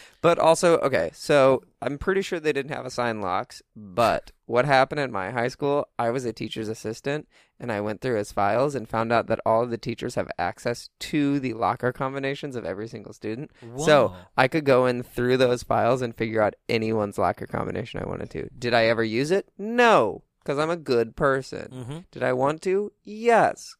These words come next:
Speaker 1: 'cause I'm a bad person thought.
Speaker 2: <laughs> What, what would,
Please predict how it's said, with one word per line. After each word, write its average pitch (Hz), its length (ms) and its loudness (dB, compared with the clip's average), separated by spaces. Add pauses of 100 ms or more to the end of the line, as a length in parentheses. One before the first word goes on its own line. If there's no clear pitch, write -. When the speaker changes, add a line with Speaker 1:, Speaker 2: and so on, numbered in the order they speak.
Speaker 1:
'cause 120 140 -10
I'm 135 160 -2
a 165 60 -2
bad 107 460 -2
person 110 440 -6
thought. 104 560 -4 (360)
Speaker 2:
<laughs> 202 120 -12 (760)
What, 156 180 -4 (200)
what 131 420 -12
would, 170 320 -12